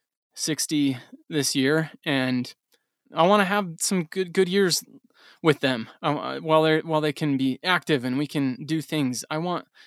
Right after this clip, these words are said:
my grandkids, or sorry, I want, I want my kids to, to grow up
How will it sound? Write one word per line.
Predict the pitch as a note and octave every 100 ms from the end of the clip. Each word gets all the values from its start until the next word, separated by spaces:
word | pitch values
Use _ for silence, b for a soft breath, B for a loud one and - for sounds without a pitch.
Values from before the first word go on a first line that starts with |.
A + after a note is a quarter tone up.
| b
my | F3+ F3
grandkids, | F3+ G3+ G3+ - C3 B2 D#3+ -
or | D#3 C#3
sorry, | F3 C3
I |
want, | C#3 D#3+ -
I |
want | D#3 F3
my | D#3
kids | - G#3+ D#3
to, | - C#3+
to | - -
grow | E3 E3+
up | F3+